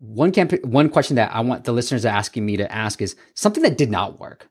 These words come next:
So you, we hear all these success story of campaigns that worked and tests that worked, but what's something that didn't work, Matej? And then obviously I wanna get into Amazon working well for Digi Adventure and some of the A S O experiments, 'cause I'm trying to talk more about A S O from not just a keyword perspective, but also from a conversion perspective. And I think you're the perfect guy to talk to th-,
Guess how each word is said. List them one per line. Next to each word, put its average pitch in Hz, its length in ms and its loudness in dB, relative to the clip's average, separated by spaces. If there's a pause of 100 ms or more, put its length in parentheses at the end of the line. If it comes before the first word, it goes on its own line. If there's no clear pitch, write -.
(100)
So 127 160 -4
you, 127 160 0
we 127 180 -2
hear 196 160 6
all 175 120 2
these 151 140 0
success 117 340 -2
story 113 280 2
of - 140 -4
campaigns 113 460 -2
that 90 160 -4
worked 120 320 0
and 95 180 0 (280)
tests 127 240 2
that 110 160 2
worked, 113 300 0
but 131 80 2
what's 240 200 2
something 254 240 -2
that 104 240 -4
didn't 120 300 2
work, 90 260 -10 (300)
Matej? 101 340 0 (140)
And 135 80 -2
then 143 80 6
obviously 185 400 2
I - 20 6
wanna 127 140 4
get 117 140 4
into 117 340 4
Amazon 139 460 6
working 120 240 2
well 110 160 4
for 107 160 0
Digi 110 260 2
Adventure 107 480 2
and 123 100 -6
some 120 120 -2
of 107 60 0
the 110 200 2
A 101 40 4
S 98 120 -2
O 98 120 0
experiments, 92 580 -8
'cause 107 100 -4
I'm 101 100 0
trying 139 220 2
to 139 80 4
talk 113 220 0
more 107 160 2
about 98 200 -2
A 101 140 4
S 92 140 0
O 120 200 2 (200)
from 127 100 4
not 127 240 4
just - 140 -6
a 113 60 0
keyword 147 380 2
perspective, 202 520 0
but 104 60 -2
also 104 260 -2
from 95 260 -6
a 95 40 -8
conversion 95 440 -6
perspective. - 380 -8
And 90 80 -6
I - 20 -6
think 104 220 -2
you're 98 80 -2
the - 80 -8
perfect - 280 -10
guy 95 120 -2
to 90 60 -4
talk 98 240 -6
to 104 100 -6
th-, - 160 -14